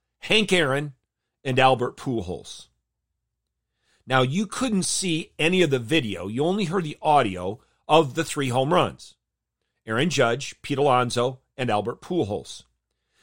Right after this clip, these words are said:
But if you watch the video on all three, so with Judge, it was home run number sixty. With Alonso, it was a home run that set an R B I record. And with Pujols, it was career home run number seven hundred. All three of these men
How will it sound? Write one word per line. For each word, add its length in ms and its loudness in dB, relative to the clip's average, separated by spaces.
But 100 4
if 100 0
you 120 2
watch 400 2
the 80 -4
video 340 4
on 160 -2
all 160 6
three, 400 -6
so 300 4
with 260 -2
Judge, 420 6
it 80 2
was 120 -6
home 180 -2
run 160 0
number 180 -2
sixty. 640 -6
With 140 2
Alonso, 640 6
it 140 -4
was 120 0
a 60 2
home 280 2
run 200 4
that 120 -4
set 380 0
an 80 -4
R 220 4
B 160 2
I 160 8
record. 560 -2
And 120 0
with 200 0
Pujols, 640 0
it 120 -2
was 260 -2
career 300 0
home 200 0
run 220 2
number 180 -2
seven 320 -2
hundred. 440 -4
All 600 6
three 340 2
of 100 8
these 280 2
men 340 2